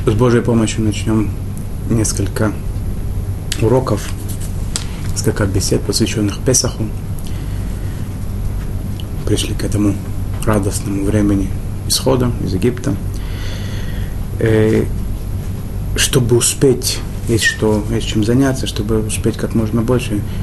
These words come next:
я, к сожалению, наверное, не успею поговорить немножко. Было бы хорошо упомянуть несколько, некоторые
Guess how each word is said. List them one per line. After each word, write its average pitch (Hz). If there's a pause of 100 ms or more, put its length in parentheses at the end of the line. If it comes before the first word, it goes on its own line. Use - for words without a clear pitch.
(220)
я, 117
к -
сожалению, 110 (1400)
наверное, 107
не 104
успею 104
поговорить 101
немножко. 101
Было 101
бы 95
хорошо 104 (640)
упомянуть 101
несколько, -
некоторые 104